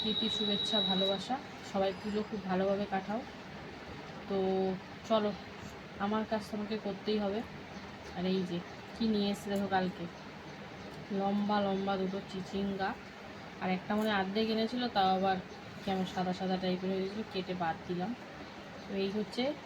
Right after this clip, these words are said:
চিচিঙ্গা, কালকে রাতে নিয়ে এসছে। আর নিয়ে এসছে এই দেখো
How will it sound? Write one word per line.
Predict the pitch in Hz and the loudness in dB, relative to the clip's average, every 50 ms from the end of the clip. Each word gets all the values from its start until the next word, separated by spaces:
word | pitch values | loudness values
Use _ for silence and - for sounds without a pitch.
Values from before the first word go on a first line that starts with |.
| - - - - - - | -12 -12 -12 -12 -8 -6
চিচিঙ্গা, | - 208 208 - 233 226 226 208 185 165 160 - | -6 -4 0 4 6 6 6 6 4 0 2 2
কালকে | 180 185 185 185 208 | 2 2 2 2 2
রাতে | 190 175 175 - 196 196 | 2 2 2 2 0 0
নিয়ে | 196 190 185 185 | 2 2 2 2
এসছে। | 185 - - - - 247 294 - - - - - - - - - - - - | 2 0 -2 -2 -2 -2 -4 -4 -8 -12 -12 -12 -12 -12 -12 -10 -8 -6 -2
আর | 165 170 185 | 0 0 2
নিয়ে | 190 190 190 190 190 | 2 4 4 4 4
এসছে | 196 - - - - 220 | 4 2 0 0 2 2
এই | 202 185 180 | 4 2 2
দেখো | 156 147 - - 156 | 0 -2 -6 -6 -6